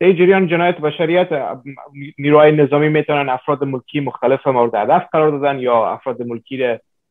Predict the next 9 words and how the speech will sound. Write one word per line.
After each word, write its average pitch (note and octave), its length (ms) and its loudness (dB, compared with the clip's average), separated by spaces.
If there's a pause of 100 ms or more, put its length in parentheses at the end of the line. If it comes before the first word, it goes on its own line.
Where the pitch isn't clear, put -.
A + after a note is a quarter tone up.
(220)
اه، A2 460 -2
به A#2+ 240 -6
اهداف C3+ 340 0 (220)
سیاسی C#3 720 -2
زیر B2 120 0
فشار A#2+ 260 -8
قرار B2 280 -4
دادن B2 280 -4
دولت B2 340 0